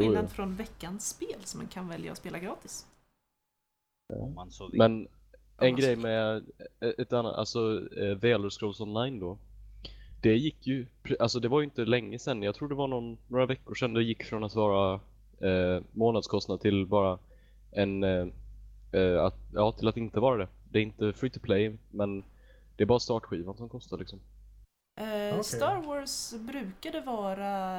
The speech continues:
Speaker 1: ehm, månadskostnad för samtliga. Eh, det skulle, de hade innan launch sagt att det skulle vara free to play. Eh, de höll inte det här utan de satte ut en månadskostnad.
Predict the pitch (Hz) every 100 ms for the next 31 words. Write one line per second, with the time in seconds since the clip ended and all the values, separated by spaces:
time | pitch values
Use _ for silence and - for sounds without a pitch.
0 | 180 180 170 170 175 - - - - -
1 | - 202 180 175 - 175 - 170 170 -
2 | 180 170 196 165 - 240 - - _ -
3 | _ _ - - 160 160 165 165 160 185
4 | 214 226 - - 302 311 - 269 269 269
5 | 294 233 392 - _ 311 240 330 339 208
6 | 180 175 180 - - - 175 - - 175
7 | - 165 165 - 175 185 247 285 370 -
8 | _ _ _ - 190 180 190 190 185 220
9 | 214 214 196 196 185 208 - 160 170 151
10 | 156 160 156 180 185 170 - - 180 -